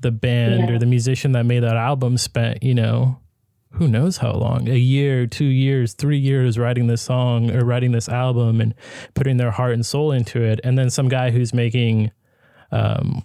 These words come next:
Speaker 1: like, three album reviews and is, like, skimming through it and just gives, like, a bad review. And just, like, the
Speaker 2: Mm-hmm.
Speaker 1: impact that it has is so heavy, you know, but
Speaker 2: Yeah, it can affect someone's career,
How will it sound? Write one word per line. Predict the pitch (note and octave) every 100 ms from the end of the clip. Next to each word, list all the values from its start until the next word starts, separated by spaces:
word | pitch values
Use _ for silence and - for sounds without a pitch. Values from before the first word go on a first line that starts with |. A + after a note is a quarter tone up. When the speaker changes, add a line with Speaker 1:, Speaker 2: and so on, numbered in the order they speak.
| -
Speaker 1:
like, | B2 -
three | C#3 C3
album | A#2+ A#2+ B2
reviews | A#2+ A2+ A#2 A#2 A#2 A#2 A2+
and | A2+
is, | A2+
like, | A#2
skimming | - - B2 A#2+
through | A2+ A#2 A#2
it | A#2 A2+
and | A2 A2+
just | A#2 G#2+
gives, | A#2+ A2+ A2
like, | A2
a | A#2
bad | A#2 A2 A2+
review. | A2 A2 C#3 C#3 A#2+ A2 - _ _ _ -
And | A#2 A2+ G#2+ G#2+
just, | A#2
like, | - G3
the | F#3+
Speaker 2:
Mm-hmm. | F3+
Speaker 1:
impact | B2+ C3 A#2 A2
that | A2
it | G#2
has | - A#2+ A#2+ A#2 A#2+ -
is | A#2+
so | - A2+ A2 A2 B2 _ _
heavy, | - C3 B2 A2+ A#2 -
you | B2+
know, | A#2+ A2+
but | A2+ A#2 - - - _ -
Speaker 2:
Yeah, | G3 G#3 G#3 A3 A3+
it | F#3 G#3
can | - G3+
affect | F#3+ F#3+ F#3+
someone's | - G3 F#3 F#3
career, | - F3+ F#3 G3+ G3+ F#3+ F#3+